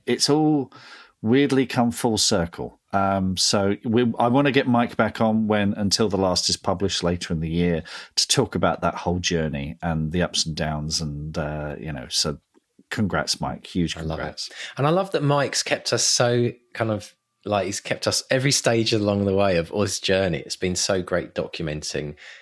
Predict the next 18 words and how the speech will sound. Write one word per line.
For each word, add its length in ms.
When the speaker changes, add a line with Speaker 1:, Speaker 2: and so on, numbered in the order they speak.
Speaker 2:
every 240
stage, 340
Mike, 260
and 120
we 100
absolutely 380
salute 340
you 80
for 140
keeping 260
everyone 280
else 320
going 340
and 100
inspired 520
by 160
your 160
successes. 640